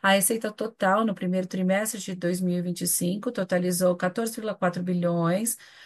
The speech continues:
com a receita de imóvel sendo liderada do, por pós-pago e a receita fixa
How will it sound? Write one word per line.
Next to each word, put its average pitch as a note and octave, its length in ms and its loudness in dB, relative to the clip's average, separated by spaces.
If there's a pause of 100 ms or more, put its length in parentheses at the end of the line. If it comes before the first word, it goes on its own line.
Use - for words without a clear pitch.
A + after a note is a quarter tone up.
(160)
com B3+ 180 4
a C4+ 40 6
receita A#3+ 440 2
de G3+ 140 -6
imóvel G3 640 0
sendo G#3 260 -6
liderada G#3 880 2
do, F3 140 -6
por F3+ 240 -4
pós-pago G3+ 800 2 (640)
e D4+ 300 6
a - 80 2
receita B3 500 4
fixa A#3 640 -4